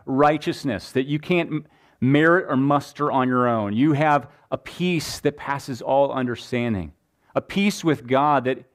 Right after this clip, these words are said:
isn't something that you could concoct, or in a joy that is deeper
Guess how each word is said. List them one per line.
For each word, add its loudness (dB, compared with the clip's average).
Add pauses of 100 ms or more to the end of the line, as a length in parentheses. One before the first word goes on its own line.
isn't 0
something 0
that 0
you -2
could -6 (420)
concoct, -4 (500)
or 2
in 4
a 4
joy 4
that 2
is -4
deeper 0